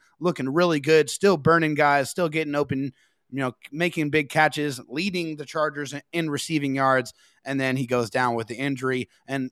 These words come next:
you know, hopefully, yeah, yeah, of course, he's probably gonna miss this Thursday game, but hey, you have, like, an extra bye week after this because you got about ten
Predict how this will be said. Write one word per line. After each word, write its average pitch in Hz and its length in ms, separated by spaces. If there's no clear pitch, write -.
you 202 80
know, 170 140
hopefully, 190 480
yeah, 151 260
yeah, 175 140
of 170 100
course, 196 260
he's 170 120
probably 170 240
gonna 151 160
miss 151 180
this 139 180
Thursday 139 360
game, 131 240
but 135 160
hey, 160 140
you 156 160
have, 190 180
like, 160 160
an 135 80
extra 143 380
bye 135 300
week 123 340
after 127 300
this 101 240
because 113 400
you 139 80
got 165 120
about 131 360
ten 131 480